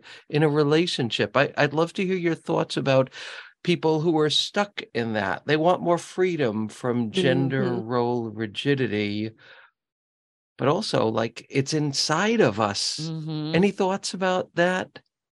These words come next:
Speaker 1: or
Speaker 2: <sighs>
Speaker 1: experiences or
Speaker 3: <laughs>
Speaker 1: stories or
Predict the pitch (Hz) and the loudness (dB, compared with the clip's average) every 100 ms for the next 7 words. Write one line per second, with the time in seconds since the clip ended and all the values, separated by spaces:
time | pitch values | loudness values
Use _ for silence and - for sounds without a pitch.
0 | _ _ 143 131 185 - 160 160 160 156 | _ _ 2 2 0 2 2 4 2 0
1 | 165 156 151 147 139 - - 233 160 147 | -2 -2 -2 -4 -6 -8 -4 0 4 4
2 | 147 143 139 143 135 - | 4 2 2 0 -2 -10